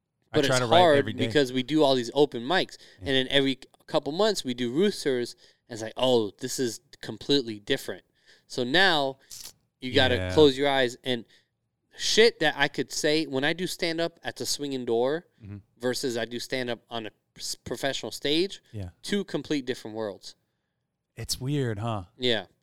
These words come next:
Speaker 1: But no, some of this stuff I pull over from the, obviously I pull over a lot of stuff from the open mic into the Rooster Teeth.
Speaker 2: Yeah.
Speaker 1: You got to.
Speaker 2: You'll pull
Speaker 1: That's your
Speaker 2: some, but not much.
Speaker 1: Well, what I do is a lot of the,
Speaker 2: Mm.
Speaker 1: a lot of the,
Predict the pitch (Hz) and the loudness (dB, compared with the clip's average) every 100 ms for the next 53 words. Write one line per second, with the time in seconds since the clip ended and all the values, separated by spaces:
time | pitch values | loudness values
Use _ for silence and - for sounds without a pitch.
0 | _ _ - 190 196 202 - 240 285 - | _ _ -2 0 -2 -2 -2 -4 -4 -4
1 | - 165 147 - 139 131 123 175 165 123 | -6 -8 -8 -6 -6 -6 -6 -8 -10 -10
2 | 110 117 127 185 143 - 98 98 - 117 | -10 -6 -6 -4 -6 -8 -10 -10 -8 -8
3 | 110 113 98 156 - - - - 117 110 | -6 -8 -6 -8 -10 -12 -14 -12 -10 -8
4 | 101 98 104 92 90 _ _ _ _ 120 | -8 -10 -8 -8 -10 _ _ _ _ -6
5 | 135 107 98 92 - 113 98 - 95 92 | -6 -6 -8 -10 -14 -12 -12 -10 -8 -8
6 | 87 87 - - 120 127 131 110 90 _ | -10 -12 -14 -14 -12 -2 0 0 -4 _
7 | _ _ _ _ 107 110 120 123 87 - | _ _ _ _ -8 -4 -4 -6 -14 -18
8 | _ _ _ _ 151 160 - 202 180 151 | _ _ _ _ 4 4 2 0 2 2
9 | - 160 127 107 101 _ 120 120 123 127 | 2 2 2 -2 -14 _ -6 -2 -4 -4
10 | 110 113 110 - - 143 151 151 165 151 | -10 -8 -8 -8 0 6 8 8 6 4
11 | 139 135 113 107 107 113 117 120 104 101 | 0 0 -6 -6 -4 0 2 2 -2 -2
12 | 98 95 - _ _ 135 - - 131 120 | -4 -12 -20 _ _ -14 -14 -6 -2 2
13 | 123 127 110 92 98 95 95 | 4 2 -2 -8 -6 -6 -8